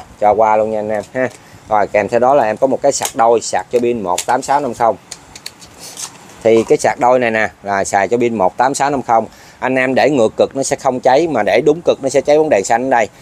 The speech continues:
Và khi mà anh em ghim vô điện sạc á, thì anh em sẽ ghim vô điện nè. Thấy không? Thì nó sẽ nổi đèn đỏ lên đó là nó sạc. Ha, mà khi nó, nó xanh, nó đầy á, nó sẽ xanh nha. Rồi, mỗi một cái hai mươi lăm ngàn nha anh em.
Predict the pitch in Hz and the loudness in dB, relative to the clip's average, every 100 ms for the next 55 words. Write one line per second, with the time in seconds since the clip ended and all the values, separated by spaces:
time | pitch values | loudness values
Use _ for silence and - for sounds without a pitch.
0 | - 113 107 104 127 120 110 123 120 127 | -6 -2 0 2 2 2 0 0 0 0
1 | 127 123 101 95 - 90 90 135 - - | 2 2 2 0 -2 -8 -2 -2 -4 -8
2 | - 101 110 107 127 120 110 101 87 107 | -6 -2 -2 -2 0 2 2 2 2 0
3 | - - - - - - - 117 113 - | -4 -8 -20 -20 -20 -20 -6 -2 0 -2
4 | - - - 113 113 113 143 120 147 113 | -10 -20 -4 0 0 0 0 2 2 2
5 | 110 80 139 143 127 143 127 110 113 98 | 2 2 4 4 4 0 -2 -4 -2 -2
6 | 87 - - - - - 135 135 - - | -2 -10 -20 -20 -20 -10 -4 -2 -4 -10
7 | - 107 135 127 123 135 - - 143 - | -6 -2 0 2 2 0 -4 -4 -2 0
8 | 127 120 120 147 107 95 113 131 135 131 | 0 -2 -2 0 0 0 0 -2 -4 -4
9 | 120 113 113 - - 92 82 76 90 117 | -2 -2 -4 -6 -6 -2 -2 -2 -2 0
10 | 127 131 113 104 104 98 90 101 107 | 0 0 0 0 -2 -4 -4 -4 -4